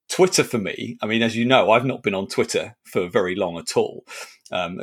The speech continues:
dragged on by, by my brother in order to try and promote the podcast. Um, but I must admit, I found it, I found it exceptionally good fun.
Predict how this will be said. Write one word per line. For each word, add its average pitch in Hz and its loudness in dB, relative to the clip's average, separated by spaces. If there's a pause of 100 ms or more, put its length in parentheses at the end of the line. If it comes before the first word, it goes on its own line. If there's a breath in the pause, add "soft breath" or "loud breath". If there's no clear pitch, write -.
(160)
dragged 131 4
on 87 0
by, 92 2
by 101 0
my 95 -4
brother 92 0
in 90 -10
order 92 -8
to - -14
try 107 -2
and 98 -12
promote 104 -8
the - -20
podcast. - -2 (360 loud breath)
Um, 110 0
but 156 6
I 156 8
must 170 2
admit, 156 2
I 127 6
found 127 4
it, 117 4 (580)
I 143 4
found 180 4
it - -4
exceptionally - -2
good 110 -8
fun. - -2